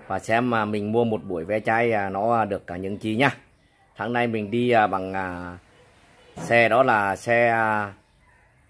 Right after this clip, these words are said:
xịt thố, tức là chiếc xe máy của mình. Thì giờ là hơn tám giờ rồi, tám rưỡi rồi. Giờ, à, mình đi đây. Mình hôm nay mình đi mua, à, cùng, à, lần, ừ, vô đây vì vô Vĩnh Cửu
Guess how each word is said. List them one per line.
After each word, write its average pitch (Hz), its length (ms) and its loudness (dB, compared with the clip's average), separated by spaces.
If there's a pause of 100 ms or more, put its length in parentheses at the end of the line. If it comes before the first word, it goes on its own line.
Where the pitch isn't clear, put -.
(180)
xịt - 180 -6
thố, 131 240 6 (320)
tức 113 140 -12
là 123 80 0
chiếc 127 260 -4
xe 123 280 2
máy 113 220 0
của 123 100 0
mình. 120 180 4 (1080)
Thì 107 120 -6
giờ 107 220 2
là 98 360 0
hơn 120 220 0
tám 131 180 2
giờ 117 140 6
rồi, 104 100 0 (120)
tám 131 200 -4
rưỡi 101 160 0
rồi. 104 100 0 (260)
Giờ, 98 160 -2
à, 87 100 -4
mình 98 180 -6
đi 123 140 4
đây. 147 120 6 (680)
Mình 98 140 -10
hôm 120 160 -6
nay 120 160 0
mình 104 220 -4
đi 120 120 -2
mua, 123 280 2
à, 110 220 4 (180)
cùng, 98 220 -6
à, 85 320 -10 (1080)
lần, 101 340 -4
ừ, 104 440 -4
vô 120 140 2
đây 123 180 8
vì 107 140 -2
vô 113 120 0
Vĩnh 117 180 0
Cửu 110 220 -2